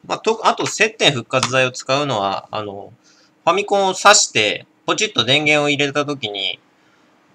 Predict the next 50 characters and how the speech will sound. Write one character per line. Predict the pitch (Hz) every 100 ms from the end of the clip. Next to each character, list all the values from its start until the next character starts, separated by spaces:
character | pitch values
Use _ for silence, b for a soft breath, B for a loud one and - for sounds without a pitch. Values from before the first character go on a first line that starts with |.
| _
あ | 120
の、 | 120 113 110 110 110
古 | 110 156 226
い |
や | 180
つ | 117
だ | 107
と | - 98
そ | 143
の | 156
ま | 160
ま | 160
使 | - 156 151
う |
と | 147 143
ね、 | 139 139 139
あ | 131 107
の、 | 104 101 98 _
だ | -
い | 139
た | 143
い | 127
五 | 120
割 | 127 160 160
方、 | 156 151 143 - _ _ _ _ _ _ _ _ _ _ _ _ - - - _ _
あ | 156 127
の、 | 113
電 | 110 165
源 | 180 160
が | -
つ | -
か | 202
な | 160
い。 | - _ _ _ _ _ _ _ _ - - _ -
な | 135 147
ん |
か |
真 | 113 113
っ |
白 | 135 - 185
い | 147
画 | 113 110
面 | 113
に | 117
な | 117
っ |
た | -
り | 101
と | -
か、 | - -